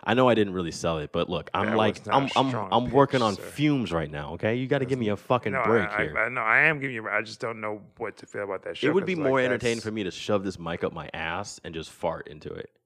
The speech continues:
Speaker 2: Wow.
Speaker 1: Because,
Speaker 2: I
Speaker 1: right,
Speaker 2: don't
Speaker 1: that's
Speaker 2: know.
Speaker 1: how I'm feeling
Speaker 2: Not,
Speaker 1: it right
Speaker 2: not
Speaker 1: now.
Speaker 2: for me.
Speaker 1: We're at, we might have to do
Speaker 2: Not
Speaker 1: that.
Speaker 2: for me.
Speaker 1: We might have to do that one year.
Speaker 2: We, we, no, we, uh, we do not.
Speaker 1: We, we should do that
Speaker 2: We
Speaker 1: one
Speaker 2: do
Speaker 1: episode.
Speaker 2: not. I'd rather not.
Speaker 1: But tell me about this. What is it? Hot Boy?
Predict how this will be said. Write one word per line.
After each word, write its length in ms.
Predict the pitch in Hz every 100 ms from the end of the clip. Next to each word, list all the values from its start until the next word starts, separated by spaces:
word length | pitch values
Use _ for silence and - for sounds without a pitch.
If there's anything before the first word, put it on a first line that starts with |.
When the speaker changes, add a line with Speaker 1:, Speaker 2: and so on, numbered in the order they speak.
| -
Speaker 2:
Wow. 460 | 90 95 92 85 - _ _
Speaker 1:
Because, 340 | - 82 76 76
Speaker 2:
I 40 |
Speaker 1:
right, 60 | 80
Speaker 2:
don't 100 | 107
Speaker 1:
that's 140 | 107
Speaker 2:
know. 60 | 101
Speaker 1:
how 80 | 78
I'm 60 |
feeling 360 | 80 95 - 104
Speaker 2:
Not, 80 | 82
Speaker 1:
it 60 |
right 120 | 71 76
Speaker 2:
not 140 | 104
Speaker 1:
now. 40 | -
Speaker 2:
for 120 | 113
me. 280 | 104 104 92
Speaker 1:
We're 140 | 92
at, 240 | 110 98 -
we 80 | 110
might 140 | 110
have 80 | 85
to 60 | -
do 100 | 117
Speaker 2:
Not 220 | 117 107
Speaker 1:
that. 80 | -
Speaker 2:
for 140 | - 107
me. 220 | 104 98
Speaker 1:
We 80 | 95
might 120 | 98 92
have 100 | 78
to 60 |
do 140 | 76 73
that 140 | 71
one 200 | 73 73
year. 120 | 71
Speaker 2:
We, 320 | 120 117 107 110
we, 260 | 110 104 - -
no, 220 | 113 113
we, 180 | 120 117 120
uh, 120 | 104 -
we 80 | 123
do 140 | 117 110
not. 260 | 101 92 _ -
Speaker 1:
We, 180 | 82 82
we 120 | 82
should 180 | - -
do 120 | 76
that 140 | -
Speaker 2:
We 120 | 120
Speaker 1:
one 80 | 123
Speaker 2:
do 60 | 110
Speaker 1:
episode. 160 | 101 95
Speaker 2:
not. 200 | 92 - _ _
I'd 160 | 113 104
rather 240 | 113 104
not. 320 | 98 98 95 - -
Speaker 1:
But 80 | 98
tell 120 | 127
me 80 | 139
about 200 | 117 -
this. 220 | 92 -
What 140 | 104
is 80 | 82
it? 100 | -
Hot 240 | - 113
Boy? 220 | 165 190